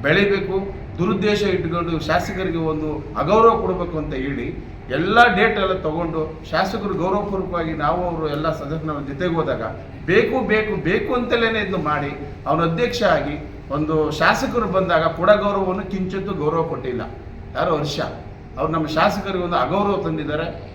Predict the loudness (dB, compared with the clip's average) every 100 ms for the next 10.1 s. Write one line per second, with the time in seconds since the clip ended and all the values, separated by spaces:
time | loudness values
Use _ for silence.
0 | -8 0 4 4 2 -2 -2 0 0 0
1 | -2 -4 0 2 2 2 4 4 0 -4
2 | -2 0 0 0 0 0 0 0 -2 -2
3 | -2 -2 -2 -2 0 0 0 -2 -6 -8
4 | 2 4 4 0 0 0 0 0 -2 -4
5 | -4 -4 -4 -4 -4 -4 -4 -6 -12 -12
6 | -2 0 0 -4 -10 -6 -4 2 4 4
7 | 2 0 0 0 0 2 2 0 -2 0
8 | 0 0 -2 -2 0 0 2 2 2 2
9 | 2 2 0 0 -2 -2 -2 -4 -4 -8